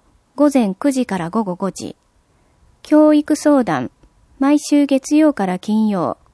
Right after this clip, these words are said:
午前九時から午後五時。要予約、随時受付。臨床心理士による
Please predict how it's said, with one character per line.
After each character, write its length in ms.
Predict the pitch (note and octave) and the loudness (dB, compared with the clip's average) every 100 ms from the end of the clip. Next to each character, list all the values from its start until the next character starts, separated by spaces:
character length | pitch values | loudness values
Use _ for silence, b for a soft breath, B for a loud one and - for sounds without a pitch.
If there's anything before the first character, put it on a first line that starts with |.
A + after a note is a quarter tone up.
| _ - | _ -2
午 160 | D#4+ | 0
前 220 | C4+ A3+ G3+ | 2 0 -2
九 120 | B3 | -4
時 140 | A3 | -4
か 160 | - F3+ | -6 -8
ら 180 | D3 - | -8 -4
午 100 | A#3+ | -4
後 140 | G#3+ | -4
五 160 | F#3+ G3 | -4 -8
時。 240 | - C3 - _ _ _ _ _ | -8 -14 -14 _ _ _ _ _
要 220 | C4 D4 C4 | 0 2 2
予 120 | F#3+ | 0
約、 440 | F#3 F#3 F3+ D#3+ - _ _ | -4 -6 -8 -8 -10 _ _
随 240 | - D4+ C4+ | 0 2 4
時 120 | F#3 | 0
受 200 | E3+ F3 | -6 -10
付。 400 | - - A#2+ - _ _ _ _ _ _ _ _ _ _ _ _ _ _ _ _ - | -12 -12 -14 -16 _ _ _ _ _ _ _ _ _ _ _ _ _ _ _ _ -2
臨 140 | C#4 D4 | 2 4
床 160 | D#4 D4+ | 4 2
心 300 | - D#4 D4+ | 4 6 6
理 100 | D4+ | 6
士 140 | C#4 | 4
に 160 | A3 G3 | 2 0
よ 140 | F3 | -2
る 180 | F3 F3 | -4 -4